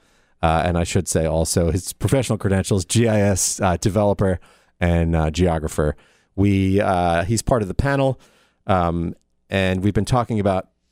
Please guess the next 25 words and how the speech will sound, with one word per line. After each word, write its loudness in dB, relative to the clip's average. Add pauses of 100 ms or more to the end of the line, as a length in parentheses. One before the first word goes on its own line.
geology 2
as -2
a -4
field 0
of -6
study, 0
the -4
kinds -2
of -6
jobs 0
that -6
geologists -2
do, 2
and 0
we've 0
been -2
discussing -2
history 0
and 0
research 0
in -2
geologic 0
time. -2 (640)
So, 0
Paige, -2